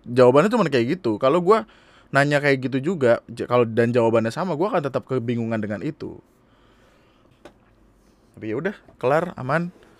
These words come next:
Dan semoga buat lo yang mau nikah dilancarkan jalannya. Amin. Semoga gua juga dilancarkan jalannya, amin ya Allah, karena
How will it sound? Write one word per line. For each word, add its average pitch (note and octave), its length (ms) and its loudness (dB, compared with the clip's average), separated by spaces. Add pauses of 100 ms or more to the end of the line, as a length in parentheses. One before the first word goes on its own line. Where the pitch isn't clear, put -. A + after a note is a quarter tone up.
(920)
Dan A2 320 2
semoga A#2+ 560 2
buat A#2+ 160 2
lo A#2+ 80 -2
yang A#2+ 160 2
mau A2+ 160 -4
nikah C#3+ 400 -6
dilancarkan E3 960 -4
jalannya. C#3 400 -8 (720)
Amin. C#3+ 320 -8 (1200)
Semoga B2 640 -2
gua C3 400 -4
juga A#2+ 240 -6
dilancarkan A#2+ 480 -6
jalannya, A#2+ 320 -6
amin B2 240 -10
ya G#2+ 80 -8
Allah, A#2+ 160 -8
karena A2+ 340 -6